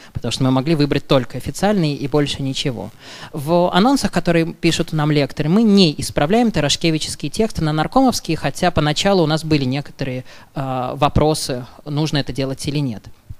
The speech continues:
Вот. Я говорю, мол, э, я так привык, м, что, ну, у, у всех свой эталон настоящего белоруса, поэтому для кого-то будет, как бы вы сказали, мол или мовоу? Мовоу. Ну вот,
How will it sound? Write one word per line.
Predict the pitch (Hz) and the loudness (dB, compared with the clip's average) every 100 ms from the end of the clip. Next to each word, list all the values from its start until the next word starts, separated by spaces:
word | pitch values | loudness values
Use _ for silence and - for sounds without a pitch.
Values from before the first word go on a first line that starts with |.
| - - - - | -20 -20 -20 -8
Вот. | 160 123 170 | -8 -6 -2
Я | 233 | -2
говорю, | 233 190 185 | 2 2 2
мол, | 185 240 285 269 - - - - - | 4 4 2 -2 -14 -20 -20 -16 -10
э, | 156 156 147 | -8 -8 -2
я | 196 | 0
так | 165 - | 0 -2
привык, | 156 131 - - - - - | -2 -4 -6 -14 -18 -16 -6
м, | 160 147 147 147 151 - - - _ | -2 -2 -4 -6 -8 -12 -18 -20 _
что, | - - - - 180 196 190 170 156 - _ - - 151 147 139 | -8 -8 -8 -2 0 2 0 -4 -12 -20 _ -20 -20 -20 -20 -6
ну, | 180 190 | -2 -2
у, | 165 160 | -2 -2
у | 180 | -2
всех | - 208 | 0 -2
свой | - 170 180 185 | -2 0 2 2
эталон | 160 147 151 147 | 0 0 2 0
настоящего | 127 147 147 - 147 | -2 -2 0 -2 0
белоруса, | 151 170 220 - | 2 2 0 -6
поэтому | - 135 143 135 | -8 -8 -6 -6
для | 127 | -8
кого-то | - 135 156 127 | -6 -6 -6 -8
будет, | 135 139 - - | -10 -12 -16 -16
как | - 135 | -10 -6
бы | 127 | -6
вы | 120 | -8
сказали, | - 117 113 110 113 - - - - | -12 -12 -12 -16 -20 -20 -20 -12 -4
мол | 185 | -4
или | 151 117 | -2 -4
мовоу? | 120 113 117 107 - - _ _ _ _ - - _ _ _ - - | -4 -4 -6 -10 -18 -20 _ _ _ _ -20 -20 _ _ _ -18 -10
Мовоу. | - 131 123 143 | -4 -4 -2 -2
Ну | 233 | 0
вот, | 156 160 | 0 -4